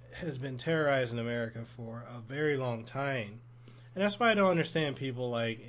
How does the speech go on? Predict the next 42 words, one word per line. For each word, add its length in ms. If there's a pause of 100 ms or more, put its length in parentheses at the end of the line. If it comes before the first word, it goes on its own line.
(240)
M 140
S 160
N 80
B 120
C's 500 (360)
Joy 220
Reid 540
or, 220 (800)
or, 220 (540)
you 100
know, 200
just 260
saying 320
that 260
that's 280
only 360
a, 220 (260)
a 100
group 340
that 200
if 240
you 120
listen 340
to 440
or 160
you 140
watch 360
Fox 360
News, 380
you 140
would 160
be 140
aware 280
of 160
because 340 (440)
they 100
don't 200
exist. 520
That's 220
the 60
narrative 440
that 220